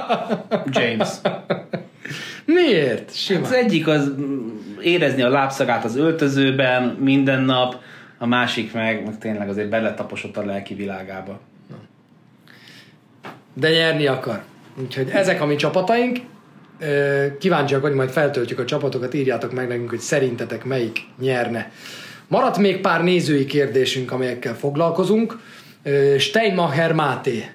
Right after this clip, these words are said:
Speaker 1: írt nekünk például: "Érdekes lenne, ha beszélnétek az egyik adásban vagy podcastben olyan játékosokról, akiknek elszakadt az Achilles-ina,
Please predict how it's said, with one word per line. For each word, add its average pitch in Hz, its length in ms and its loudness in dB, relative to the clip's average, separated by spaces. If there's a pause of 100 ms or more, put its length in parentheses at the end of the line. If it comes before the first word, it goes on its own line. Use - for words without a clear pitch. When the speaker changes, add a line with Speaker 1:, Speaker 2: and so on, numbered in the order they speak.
(220)
Speaker 1:
írt 139 220 0
nekünk 123 320 -6
például: 165 400 2
"Érdekes 202 540 2
lenne, 170 180 2
ha 143 100 2
beszélnétek 143 540 0
az 131 100 0
egyik 127 220 0
adásban 131 480 0
vagy 123 100 -2
podcastben 139 640 -2
olyan 220 220 4
játékosokról, 156 720 0
akiknek 143 380 -4
elszakadt 147 500 0
az 127 100 -2
Achilles-ina, 127 760 -2